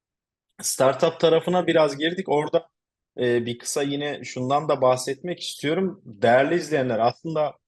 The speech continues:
e, yeni kurulmuş, üçüncü yılı itibariyle hala ayakta olan startup, yeni kurulmuş bir firma, e, ayakta kalma oranı üçüncü yıl sonunda yüzde iki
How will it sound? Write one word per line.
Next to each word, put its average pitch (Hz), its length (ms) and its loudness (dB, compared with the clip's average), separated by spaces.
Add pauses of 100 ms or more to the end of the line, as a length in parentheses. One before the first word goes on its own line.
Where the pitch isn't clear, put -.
(460)
e, 110 80 -2 (1200)
yeni 123 300 -2
kurulmuş, 156 760 -4
üçüncü 131 500 -8
yılı 143 240 0
itibariyle 127 840 0 (140)
hala 135 360 -2
ayakta 110 460 -4
olan 135 400 -4 (500)
startup, 139 600 -2
yeni 120 220 -4
kurulmuş 117 560 -6
bir 104 120 -6
firma, 139 600 -2 (440)
e, 107 60 4 (540)
ayakta 131 580 2
kalma 127 360 0
oranı 135 460 -2
üçüncü 113 440 -10
yıl 104 120 0
sonunda 107 720 -4 (100)
yüzde 123 420 -4
iki 123 340 -4